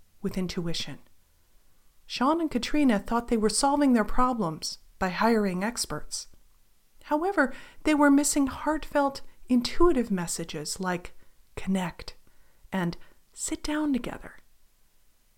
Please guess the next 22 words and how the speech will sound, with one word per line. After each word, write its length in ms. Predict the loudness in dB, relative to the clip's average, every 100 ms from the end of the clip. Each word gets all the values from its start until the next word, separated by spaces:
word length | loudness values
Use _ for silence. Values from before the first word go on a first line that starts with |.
| _ _ _ _ _ -12
This 220 | -8 -2
week, 220 | -2 -2 -6 -14 -8
your 260 | -2 0 0
challenge 600 | 0 2 4 2 0 -2
is 140 | -4 -2
to 120 | -2
look 240 | -2 -2
past 440 | 0 0 -2 -4 -2
the 100 | -4
logistics 720 | -4 -8 -10 -12 -12 -16 -16 -20 -20 -20 _ _ _ -18 -12
and 140 | -10
stop 340 | -6 -4 -4 -2
architecting 680 | -4 -4 -4 -6 -2 0
the 80 | 0
workaround. 560 | -2 -6 -6 -6 -8 -10 -18 -20 _ _ _ _ _ _ _ _ _
Ask 240 | 2 4 2
yourself, 420 | -2 0 0 -2 -14 -2
"Am 140 | 2 4
I 80 |
addressing 600 | 6 4 4 2 2 -2
a 60 | 2
problem 600 | 6 6 6 4 0 -2